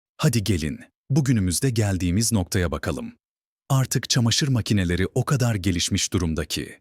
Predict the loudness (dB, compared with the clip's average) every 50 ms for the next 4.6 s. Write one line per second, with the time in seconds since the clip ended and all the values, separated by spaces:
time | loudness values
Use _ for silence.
0 | _ _ _ _ _ 0 2 2 2 2 2 0 0 2 2 0 0 0 0 0
1 | 2 2 2 0 0 0 0 0 0 0 0 0 0 0 2 0 0 0 0 0
2 | 0 0 0 0 0 0 -2 -4 -6 -12 -18 _ _ _ _ _ _ _ _ _
3 | _ _ -2 0 0 0 0 0 0 0 0 0 0 0 0 0 0 0 -2 -2
4 | -2 -2 -2 -2 -2 -4 -6 -8 -10 -10 -12